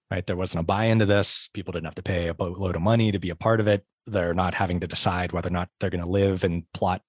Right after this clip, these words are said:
twelve or plot four hundred and seventy-three, whatever it is. This is a chance to do some really crazy things with very, very little risk. So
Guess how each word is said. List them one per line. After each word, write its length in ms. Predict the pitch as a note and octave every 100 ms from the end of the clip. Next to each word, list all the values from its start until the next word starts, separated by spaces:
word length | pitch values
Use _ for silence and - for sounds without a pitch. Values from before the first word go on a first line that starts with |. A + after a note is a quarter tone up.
| _
twelve 440 | A#2 G2+ G#2 G#2
or 120 | F#2+ F#2
plot 300 | - F#2 -
four 200 | - F#2+
hundred 220 | F#2+ F2+
and 100 | F#2
seventy-three, 760 | - F#2+ F2 E2+ A#2+ A#2 G#2+ F#2+ -
whatever 320 | G2 G2+ F#2+
it 60 | G2+
is. 300 | G2+ E2+ - _ _ -
This 120 | A#2+
is 120 | B2
a 60 | A#2
chance 400 | - B2 B2 -
to 80 | -
do 220 | G#2+ G#2
some 260 | - F#2 F#2+
really 200 | G2+ F#2
crazy 380 | G#2 F#2 F2+
things 540 | E2+ G#2+ B2+ D#3+ C#3+ -
with 480 | A2+ G2 F#2 - - -
very, 340 | A2 G#2+ G2
very 200 | F2+ F2+
little 220 | E2+ E2 D#2
risk. 380 | D#2 - - - _
So 400 | - F2+ E2